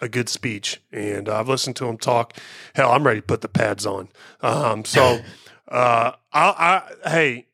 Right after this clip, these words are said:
I'm ready, man. I'm excited. Uh, I, I don't hate. I'm not a hater. You know, we'll see. I'm gonna go out there and I'm gonna be like, "Yeah, we're gonna beat Miami."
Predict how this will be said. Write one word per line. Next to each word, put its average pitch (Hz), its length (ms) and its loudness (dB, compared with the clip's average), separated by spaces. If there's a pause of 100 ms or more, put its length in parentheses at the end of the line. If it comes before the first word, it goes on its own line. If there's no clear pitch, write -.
(140)
I'm 226 160 2
ready, 226 260 2
man. 139 220 -2
I'm 240 140 0
excited. 196 500 0 (220)
Uh, 139 420 -2 (280)
I, 180 220 2
I 180 120 2
don't 226 200 2
hate. 175 360 0
I'm 143 120 -6
not 196 160 2
a 196 60 0
hater. 151 340 0 (320)
You 131 100 -4
know, 131 140 4
we'll 180 160 0
see. 175 500 0
I'm 156 180 0
gonna 220 160 2
go 202 180 2
out 196 200 4
there 196 220 4
and 170 140 0
I'm 190 160 0
gonna 190 140 -6
be 180 160 0
like, 175 200 2
"Yeah, - 140 0
we're 180 120 -2
gonna 190 180 0
beat 208 260 -6
Miami." 190 480 2